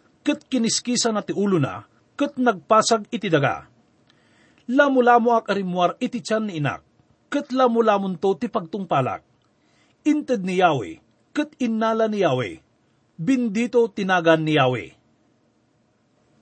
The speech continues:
Anyan daytoy nga testimonyasan kadi.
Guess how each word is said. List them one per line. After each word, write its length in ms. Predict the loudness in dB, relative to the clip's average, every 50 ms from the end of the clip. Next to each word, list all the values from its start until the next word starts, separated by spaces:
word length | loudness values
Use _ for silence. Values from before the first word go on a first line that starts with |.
| _ _ _ _ 2
Anyan 400 | 2 4 4 2 2 4 4 4
daytoy 400 | 4 4 4 0 -2 0 2 2
nga 320 | 4 4 4 4 2 0
testimonyasan 960 | _ -2 -2 -2 -2 -4 -4 -2 0 0 0 2 2 2 0 0 0 -2 -2
kadi. 320 | -2 -2 -2 -2 -4 -6